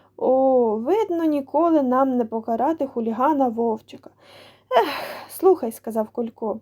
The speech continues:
"а може, справді давай спробуємо регулярно робити оту фіззарядку?" "Не знаю", —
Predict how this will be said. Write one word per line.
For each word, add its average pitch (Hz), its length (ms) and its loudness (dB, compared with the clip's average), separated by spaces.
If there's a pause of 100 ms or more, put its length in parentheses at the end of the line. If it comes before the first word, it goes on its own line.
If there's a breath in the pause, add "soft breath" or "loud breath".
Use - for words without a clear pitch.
(320)
"а 269 100 -4
може, 330 280 0
справді 339 480 2
давай 226 280 0
спробуємо 254 680 -2
регулярно 285 680 0
робити 247 500 0 (200 loud breath)
оту 339 420 0 (120)
фіззарядку?" 233 1000 -4 (500 soft breath)
"Не 381 180 -2
знаю", — 269 760 2